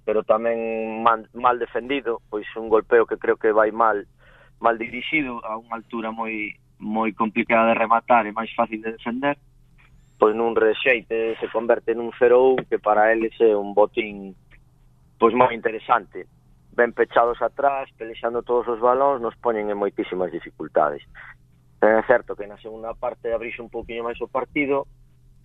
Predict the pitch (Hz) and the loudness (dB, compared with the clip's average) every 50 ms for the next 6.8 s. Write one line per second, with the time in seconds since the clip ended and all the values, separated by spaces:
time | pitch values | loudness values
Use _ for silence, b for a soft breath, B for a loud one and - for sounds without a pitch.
0 | _ _ - 117 113 107 110 107 - - 110 107 107 104 110 110 117 113 - - | _ _ 4 6 6 6 4 4 2 2 2 4 2 0 0 -2 -2 -2 2 2
1 | 117 113 98 - 113 104 98 110 110 110 117 117 117 104 104 110 110 104 - 104 | 2 4 4 2 0 0 2 4 4 6 6 6 4 4 0 -2 -4 -4 -4 -6
2 | 101 - 98 92 90 85 82 80 - 85 78 - 82 82 82 80 80 80 80 - | -6 -4 -2 -2 -2 -2 -4 -6 -10 -12 -12 -10 -10 -8 -6 -6 -6 -8 -10 -12
3 | _ _ _ _ _ - - _ - 123 113 - 127 113 104 - 110 92 - - | _ _ _ _ _ -20 -20 _ -2 -2 0 2 0 2 4 4 2 2 0 -4
4 | 92 85 - _ _ - 101 104 104 - - _ 120 120 117 117 117 110 - 110 | -16 -20 -20 _ _ -14 -10 -10 -10 -10 -4 _ 2 4 4 4 2 0 -4 -8
5 | - - 107 107 107 107 117 110 107 113 110 110 107 101 - - 117 113 110 107 | -6 -6 -6 -6 -4 -4 -4 -4 -4 -6 -6 -6 -8 -8 -4 0 2 2 2 2
6 | 110 107 110 110 107 107 107 95 - 127 113 101 - 120 120 - | 0 0 0 0 0 0 -2 -2 -4 -6 -6 -4 0 0 0 0